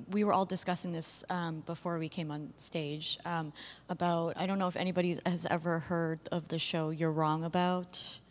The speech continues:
or Maintenance Phase, and they started, it's basically, uh, like, a really interesting concept where one, it's like a Socratic style, um, show where one person comes with all this knowledge and they're debunking a topic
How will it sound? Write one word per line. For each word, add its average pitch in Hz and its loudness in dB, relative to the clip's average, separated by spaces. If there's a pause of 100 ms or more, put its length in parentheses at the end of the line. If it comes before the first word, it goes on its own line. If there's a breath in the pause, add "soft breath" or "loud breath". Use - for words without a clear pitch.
(320 loud breath)
or 180 0
Maintenance 170 4
Phase, 190 2
and 185 -2
they 208 2
started, 196 4
it's 196 0
basically, 233 2
uh, - -2
like, 190 0
a 180 -2
really 185 0 (380 loud breath)
interesting 190 0
concept 190 -2
where 165 0
one, 170 2
it's 190 4
like 202 -2
a 190 2
Socratic 165 2
style, 151 0
um, 160 -4
show 277 4
where 180 6
one 175 4
person 185 0
comes 170 -4
with 170 -4
all 160 2
this 151 4
knowledge 151 0 (240 loud breath)
and 180 0
they're 180 0
debunking 165 0
a 165 -6
topic 147 0